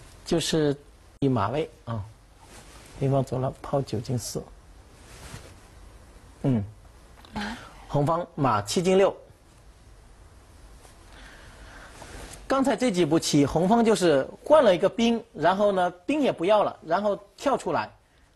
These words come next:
Speaker 1: 这个时候强行把马位下啊，跳好啊。黑方呢，获得了一个兵，就是，呃，
Speaker 2: 一个小
Speaker 1: 吃回来一个兵，啊，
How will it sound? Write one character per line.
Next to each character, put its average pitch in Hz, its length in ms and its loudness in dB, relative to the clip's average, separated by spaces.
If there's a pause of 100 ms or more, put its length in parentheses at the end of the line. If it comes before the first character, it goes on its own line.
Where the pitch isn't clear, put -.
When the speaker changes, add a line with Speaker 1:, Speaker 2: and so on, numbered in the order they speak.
(120)
Speaker 1:
这 240 100 0
个 202 120 0
时 190 100 -2
候 165 60 0
强 214 200 -2
行 214 140 -2
把 214 160 2
马 139 180 0
位 202 140 0
下 180 160 -2
啊， 139 400 -2
跳 185 240 -2
好 117 140 -14
啊。 110 220 -6 (200)
黑 285 140 -2
方 311 180 0
呢， 311 180 0
获 302 240 -4
得 220 120 2
了 180 100 0
一 175 60 -2
个 214 100 -2 (200)
兵， 247 380 -2
就 208 140 -2
是， 151 420 -2 (420)
呃， 135 280 -2 (220)
Speaker 2:
一 247 100 -10
个 262 80 -10
小 214 140 -8
Speaker 1:
吃 302 120 0
回 202 200 0
来 147 100 0
一 139 60 -2
个 170 80 -2
兵， 202 200 -4 (260)
啊， 165 140 -4